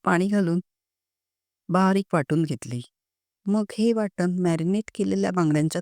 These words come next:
तुकड्यांना लावले. आता आपण हे हिरवे वाटण लावून बांगडे फ्राय करणार आहोत. इकडे एका ताटात पाव वाटी रवा, अर्धी वाटी गहू पीठ, दोन चमचा लाल मिरची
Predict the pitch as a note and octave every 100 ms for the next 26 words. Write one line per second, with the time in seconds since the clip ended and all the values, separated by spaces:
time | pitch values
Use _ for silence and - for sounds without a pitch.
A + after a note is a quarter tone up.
0 | - - C#3+ C3 C#3+ D#3 D3 B2+ A#2+ B2
1 | _ _ - - _ _ _ F#3+ - A#3
2 | - - G#3+ G#3+ F#3 F3+ G3+ F#3+ F#3 F#3
3 | G#3 G#3+ - A3 A3 A3 G#3 G#3 F3 D3+
4 | D#3+ F3+ D#3+ E3 - D#3 C#3 B2 A#2 B2
5 | - - _ - _ - G3+ G#3+ G#3 G3+
6 | - G#3 A#3 A3 D#3+ E3 _ _ F3+ F3
7 | G3 G3 G3 F#3 E3 F3 - _ _ -
8 | E3+ F3 A3 A3 G#3+ G3 F#3 F#3 - D#3
9 | - A3 G3 G3+ G#3 F3+ F3+ E3+ E3 D#3+
10 | D#3 E3 -